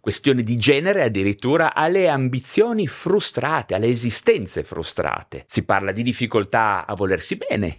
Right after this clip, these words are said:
in una società che ci pone tutti sotto pressione, senza tempo, senza il tempo materiale per parlare e quindi per volerci bene. Si parla di consumismo, si parla di alienazione, si parla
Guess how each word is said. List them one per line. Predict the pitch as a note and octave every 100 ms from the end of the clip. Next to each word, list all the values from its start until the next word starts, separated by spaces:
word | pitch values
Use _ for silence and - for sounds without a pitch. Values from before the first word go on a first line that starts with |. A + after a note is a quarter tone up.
| -
in | A2
una | A2
società | A2 A#2 - G2 B2
che | B2+ A2
ci | -
pone | - A#2 G#2 G2+ F2
tutti | C#4+ - _ D#2+ -
sotto | - - A2+ - F2
pressione, | E2+ E2+ - G#2+ G2+ E2+ D2+ C2+ -
senza | - C#3+ B2+ - F2+
tempo, | D3+ D3 -
senza | - F#3+ G3 G3 D#3+ - -
il | C#3+ C3+
tempo | C4 - E3
materiale | C#3+ A#2+ G2+ D#3+ A3+ E2+ D2+
per | - D2 C#2+
parlare | D#2+ D#2 D2 B1 A#1+ - _
e | -
quindi | E3 C3+
per | -
volerci | D2+ D2 C#2+ -
bene. | - C#3 F#2 C#2+
Si | -
parla | G#2+ G2+ G2
di | F2+
consumismo, | A2+ A2 - G#2 A2+ E3+ A#2+ G2 E2 D2+
si | D2+ E2+
parla | - F2+
di | F2
alienazione, | F#2 F#2+ F#2 E2+ - E3 D3+
si | G#2
parla | A#2 E3 D3